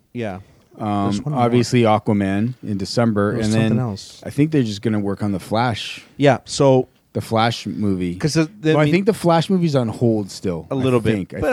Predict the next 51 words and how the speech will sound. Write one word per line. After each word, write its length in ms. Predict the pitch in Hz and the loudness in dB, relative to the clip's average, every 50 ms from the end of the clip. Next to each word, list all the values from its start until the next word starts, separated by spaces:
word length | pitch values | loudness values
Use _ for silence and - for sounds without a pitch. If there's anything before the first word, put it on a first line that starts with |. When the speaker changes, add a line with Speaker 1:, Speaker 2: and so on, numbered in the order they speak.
| - 160 | 0 0
Speaker 2:
think 40 | 160 | 0
it's 120 | 147 - | -2 -4
on 140 | 127 107 95 | -4 -4 -4
Speaker 1:
I, 20 | |
Speaker 2:
hold. 400 | 104 98 92 90 85 80 85 - | -4 -6 -6 -6 -8 -10 -10 -8
But 80 | 98 95 | -4 0
Speaker 1:
I 60 | 156 | 0
hope 300 | 151 135 170 196 208 - | 2 2 2 2 2 0
they, 160 | - 143 131 - _ - | -2 -4 -4 -4 _ -12
it 160 | 127 113 - | -12 -12 -10
care, 180 | - 123 117 113 - | -8 -8 -8 -4 -2
you 60 | 139 | 0
know 60 | 139 | 0
what 80 | 139 131 | 0 0
I 20 | |
mean? 120 | 127 127 127 | 0 -2 -2
So 120 | - - | -2 -2
it's 100 | 123 113 | 0 0
Speaker 2:
Yeah. 100 | - 165 160 | 2 2 2
Speaker 1:
not 100 | 151 - | 0 0
a 20 | |
total, 380 | - 156 143 143 139 135 131 120 | 2 2 2 4 4 4 2 2
like, 340 | 117 113 113 107 - - _ _ _ _ _ _ _ _ - - - _ _ _ _ _ | 0 0 -2 -4 -6 -12 _ _ _ _ _ _ _ _ -10 -10 -10 _ _ _ _ _
yeah, 240 | - 135 160 170 175 | -2 2 2 4 4
they 200 | 156 143 131 120 | 4 2 0 0
change, 380 | - - 139 135 131 - - - - - 110 | -2 -2 0 0 0 -2 -6 -16 -16 -12 -8
they 140 | 123 120 | -8 -8
change 320 | 107 - - 123 120 - - | -6 -2 -2 -2 -2 -2 -2
staff 400 | - - 107 107 113 117 - - | -2 0 0 2 0 0 -2 -2
and, 140 | 107 101 98 | -4 -4 -2
and, 140 | - 110 98 101 | -2 -2 0 2
and 80 | 110 104 | 4 4
Speaker 2:
Mm-hmm. 80 | 107 | 4
Speaker 1:
some 140 | 98 98 113 | 4 4 2
key 200 | - - 127 113 | 0 0 -2 -2
people, 260 | - 120 123 117 160 | -2 -2 0 0 0
but 160 | 160 151 127 | 2 2 2
I, 220 | 113 107 107 101 - - | 4 2 0 -2 -4 -4
I 120 | 98 107 | -4 -4
feel 280 | 101 - - - 131 131 | -4 -4 -4 -2 0 0
like 140 | 131 117 | 0 0
they're 80 | 110 117 | 0 -2
gonna 140 | 107 113 110 | 0 0 0
power 320 | 104 - - - 104 107 98 | 0 -2 -2 -2 -2 -2 -2
through, 200 | - - 104 104 | -2 -2 -2 0
and 100 | 98 95 | 0 -2
I'm 80 | 92 | -4
happy 320 | - - 95 90 90 - 95 | -4 -6 -6 -6 -6 -6 -8
about 260 | 85 - 76 73 _ | -8 -8 -10 -10 _
that. 180 | - 71 - | -14 -6 0
Speaker 2:
Mm-hmm. 260 | - 113 107 156 226 | 2 4 6 6 4